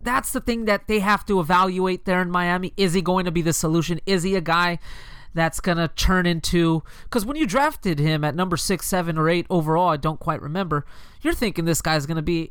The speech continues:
eh, you know, top ten quarterback someday.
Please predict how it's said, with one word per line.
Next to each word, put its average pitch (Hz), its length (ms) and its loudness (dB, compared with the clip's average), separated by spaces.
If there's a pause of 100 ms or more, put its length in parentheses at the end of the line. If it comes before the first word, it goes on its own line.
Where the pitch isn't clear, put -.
(160)
eh, 480 200 -8 (160)
you 254 120 -2
know, 240 140 2
top 240 280 2
ten 247 220 -2
quarterback 269 480 2
someday. 277 480 0